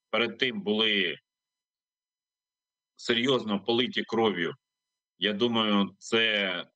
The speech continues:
далеко не найкраща позиція. По-третє, давайте не забувати, що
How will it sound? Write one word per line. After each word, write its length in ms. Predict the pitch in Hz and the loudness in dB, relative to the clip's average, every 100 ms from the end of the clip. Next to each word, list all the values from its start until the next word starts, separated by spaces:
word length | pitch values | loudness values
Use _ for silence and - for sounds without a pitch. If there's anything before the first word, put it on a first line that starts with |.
| _ | _
далеко 460 | 87 120 127 120 110 | -2 0 0 -2 -4
не 120 | 113 | -2
найкраща 560 | 117 110 156 214 - 139 | -2 -2 -2 -2 -4 -4
позиція. 560 | 117 101 90 - 71 135 _ _ _ _ _ _ | -4 -2 -2 -2 -10 -10 _ _ _ _ _ _
По-третє, 540 | 123 - 151 147 - 98 | -8 -2 -2 -2 -4 -2
давайте 420 | 107 131 127 120 | 0 0 0 0
не 100 | 113 | 0
забувати, 640 | 104 104 113 117 - 90 | 0 2 2 0 -2 -4
що 540 | - - 101 92 - | -2 0 0 0 -2